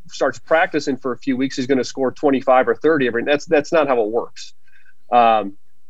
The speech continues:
but I would expect them to bring him off the bench and kind of almost a game-by-game thing. How does he kind of fit? You wanna get him reps, you wanna get him in there,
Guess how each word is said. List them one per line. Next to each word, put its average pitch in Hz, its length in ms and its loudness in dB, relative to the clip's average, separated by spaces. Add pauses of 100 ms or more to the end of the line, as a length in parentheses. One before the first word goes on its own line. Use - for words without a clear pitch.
(300)
but 147 220 6
I 160 140 8
would 170 160 4
expect - 560 0 (320)
them 135 240 0
to 123 80 -2
bring 131 280 -2
him 143 160 0
off 139 200 -2
the 135 80 -4
bench 117 400 -2
and 110 120 -8
kind 123 200 0
of 117 100 0
almost 120 340 0
a 107 60 -4
game-by-game 110 720 0
thing. 110 320 -2
How 120 220 4
does 123 180 -4
he 117 140 -2
kind 113 180 -2
of 101 80 -6
fit? 127 320 -2
You 120 140 -4
wanna 131 220 4
get 131 180 2
him 127 180 0
reps, 131 320 4
you 120 120 -6
wanna 123 220 2
get 123 180 0
him 123 100 0
in 135 140 4
there, 131 320 4